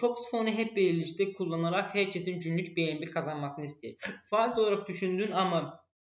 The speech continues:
Sadəcə kendi paranız üçün deyil, hər kəsin parası üçün. Burada iddialar deyə bir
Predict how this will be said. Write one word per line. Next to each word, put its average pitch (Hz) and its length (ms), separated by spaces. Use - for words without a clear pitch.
Sadəcə 185 640
kendi 175 360
paranız 156 540
üçün 160 340
deyil, 127 200
hər 190 180
kəsin 139 240
parası 113 340
üçün. 113 260
Burada 220 180
iddialar 208 500
deyə 185 140
bir 170 100